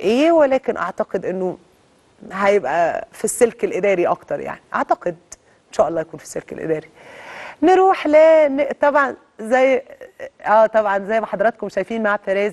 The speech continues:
ن-، رئيس نادي ريال مدريد، ف-، آه، بس ده وهو صغير شوية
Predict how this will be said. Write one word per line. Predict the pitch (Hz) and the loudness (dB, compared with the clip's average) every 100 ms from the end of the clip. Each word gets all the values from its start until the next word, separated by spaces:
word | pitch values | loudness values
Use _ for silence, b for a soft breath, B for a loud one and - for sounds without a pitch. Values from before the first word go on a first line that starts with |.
| 165 | -4
ن-، | 180 | -6
رئيس | 170 190 220 - | -2 -2 -2 -4
نادي | 202 180 180 | -2 0 2
ريال | 202 196 | 2 2
مدريد، | 170 156 202 190 165 | -2 -6 -6 -8 -10
ف-، | - 196 208 202 B B B B B _ - | -2 2 2 0 B B B B B _ -2
آه، | 208 208 - - 53 - | 0 2 0 -2 -4 -2
بس | 180 208 | -2 4
ده | 294 | 4
وهو | 330 302 | 4 2
صغير | 254 254 202 | 2 2 0
شوية | - 214 208 175 | -2 4 4 2